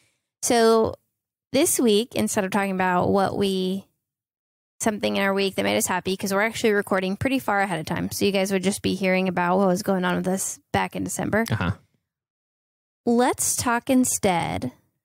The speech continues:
Speaker 1: about something you wanna do this year, something you wanna accomplish. I'm not really a, a New Year's resolutions kind of a person, but I do like to reflect on my year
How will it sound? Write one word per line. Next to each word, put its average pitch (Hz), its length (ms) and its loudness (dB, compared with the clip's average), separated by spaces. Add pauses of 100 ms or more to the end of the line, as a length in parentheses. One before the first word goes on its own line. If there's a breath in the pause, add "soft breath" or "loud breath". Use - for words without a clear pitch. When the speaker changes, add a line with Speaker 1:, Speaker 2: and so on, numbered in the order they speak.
(200)
Speaker 1:
about - 640 0 (160)
something 233 360 0
you 226 80 4
wanna 214 180 2
do 185 520 2
this 190 300 -4
year, - 280 -8
something 240 300 2
you 226 60 4
wanna 214 180 4
accomplish. - 520 -6
I'm 277 100 2
not 349 200 2
really 226 300 2
a, 196 360 2 (640)
a 185 460 0
New 208 160 2
Year's 208 240 2
resolutions 185 640 0
kind 269 160 -2
of 269 60 0
a 269 60 0
person, 285 420 2
but 254 120 0
I 226 80 2
do 247 160 2
like 269 180 2
to - 120 0
reflect 208 480 -2
on 233 140 0
my 214 140 0
year 180 680 -2